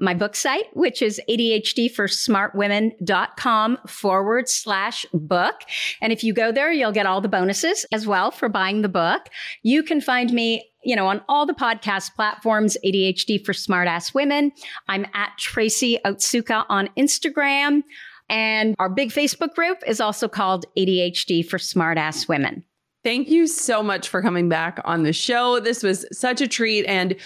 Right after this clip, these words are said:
Speaker 2: your initial interview is one of my most referenced interviews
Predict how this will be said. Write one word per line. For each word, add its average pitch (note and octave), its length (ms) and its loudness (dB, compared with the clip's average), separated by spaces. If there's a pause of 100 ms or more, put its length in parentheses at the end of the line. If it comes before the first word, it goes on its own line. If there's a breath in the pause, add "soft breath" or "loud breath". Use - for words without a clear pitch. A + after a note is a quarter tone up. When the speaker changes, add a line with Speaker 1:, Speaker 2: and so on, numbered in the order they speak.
(160 loud breath)
Speaker 2:
your A#3 260 4
initial B3+ 340 0
interview F#3+ 400 2
is F3+ 140 0
one E3 140 2
of E3 120 -2 (140)
my E3+ 180 0
most F#3 580 0
referenced A3+ 720 0
interviews C4 760 2